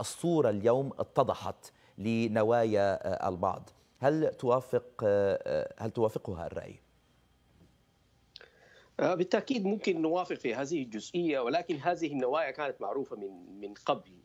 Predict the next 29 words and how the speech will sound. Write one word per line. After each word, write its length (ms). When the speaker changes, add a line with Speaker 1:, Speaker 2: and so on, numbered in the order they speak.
Speaker 2:
لأن 280
هذه 360
النوايا 440
الانقلابية 640
كانت 300
معروفة، 440
وإنه 420
العسكر 420
اللي 260
هي 360
الدولة 300
العميقة 400
ليست 300
بس 320
فقط 360
في 200
مؤسسات 600
ال-، 220
الحكم 540
المدني 520
أو 100
مؤسسات 500
الدولة، 320
الدولة 220
العميقة 380
أيضا 220
في 80
الجيش 300
السوداني 540